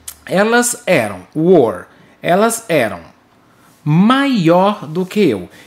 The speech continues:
Eu já sei que aqui eu tenho a palavra big como grande. Então, como que eu faço a dema-, as demais comparações? Aí eu vou explicar pra você, vou mudar a cor pra ficar mais fácil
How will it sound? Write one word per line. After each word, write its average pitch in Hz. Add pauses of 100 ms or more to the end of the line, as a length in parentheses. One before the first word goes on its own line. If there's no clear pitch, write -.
Eu 262
já 277
sei 285
que 269
aqui 123
eu 170
tenho 165
a 156
palavra 127
big 110 (300)
como 185
grande. 156 (340)
Então, 214
como 302
que -
eu 226
faço 196
a 180
dema-, 170
as 160
demais 165
comparações? 160
Aí 180
eu 208
vou 196
explicar 196
pra 143
você, 123 (520)
vou 151
mudar 156
a 131
cor 160 (320)
pra 156
ficar 160
mais 185
fácil 165